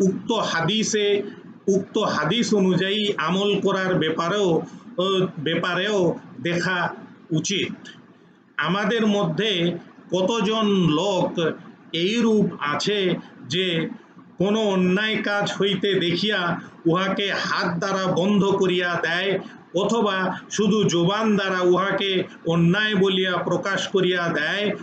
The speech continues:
অথবা দুর্বল ঈমান হিসাবে কমপক্ষে অন্তরে উহাকে ঘৃণা করে,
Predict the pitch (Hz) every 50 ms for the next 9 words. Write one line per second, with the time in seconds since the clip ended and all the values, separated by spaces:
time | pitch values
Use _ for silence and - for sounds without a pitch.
0 | - - - 175 220 226 220 233 220 214 196 - 143 139 175 214 240 240 202 220
1 | 214 208 196 185 185 180 190 220 233 220 202 190 185 190 190 185 185 185 180 180
2 | - 180 180 190 208 208 247 220 - - - 202 202 185 180 180 180 170 170 214
3 | 220 208 196 185 180 160 165 170 170 180 190 185 160 131 151 151 170 170 170 165
4 | 160 156 147 165 170 165 165 156 123 98